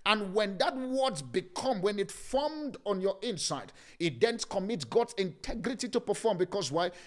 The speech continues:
You now know the scripture, you know the promises,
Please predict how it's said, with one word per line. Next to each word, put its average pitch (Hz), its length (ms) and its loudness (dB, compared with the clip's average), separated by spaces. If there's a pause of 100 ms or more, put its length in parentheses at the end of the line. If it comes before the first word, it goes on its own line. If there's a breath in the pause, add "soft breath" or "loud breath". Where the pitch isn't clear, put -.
You 190 220 4
now 277 300 6
know 320 540 4 (380 soft breath)
the 160 120 4
scripture, 156 540 0 (220 soft breath)
you 220 240 6
know 311 480 2 (120)
the 180 100 6
promises, 185 720 0